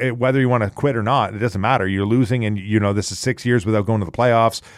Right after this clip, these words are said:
Uh, you know, the slow starts have, have been amounting. So, yes, the big, it's hard to kinda bag on them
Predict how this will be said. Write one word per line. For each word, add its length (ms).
Uh, 300
you 80
know, 80
the 80
slow 280
starts 360
have, 140
have 320
been 160
amounting. 480
So, 240
yes, 280
the 80
big, 200
it's 140
hard 200
to 40
kinda 200
bag 300
on 160
them 200